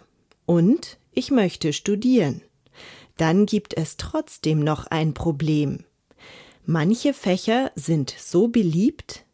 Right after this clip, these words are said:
dass zu viele junge Menschen diese Fächer studieren möchten. Dann kann die Universität einen sogenannten Numerus Clausus einführen.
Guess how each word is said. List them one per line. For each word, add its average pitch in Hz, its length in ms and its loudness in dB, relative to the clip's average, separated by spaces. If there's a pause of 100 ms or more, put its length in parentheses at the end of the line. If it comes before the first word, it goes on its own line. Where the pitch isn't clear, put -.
(200)
dass 143 260 -4
zu 302 240 0
viele 240 480 2
junge 160 400 2
Menschen 156 640 2 (140)
diese 240 300 4
Fächer 160 540 -4
studieren 262 600 2
möchten. 143 540 -2 (920)
Dann 226 340 2
kann 165 280 -2
die 139 180 -2
Universität 160 1160 -2 (220)
einen 151 320 -2
sogenannten 170 960 2 (100)
Numerus 220 840 2
Clausus 160 880 -2
einführen. 151 840 -2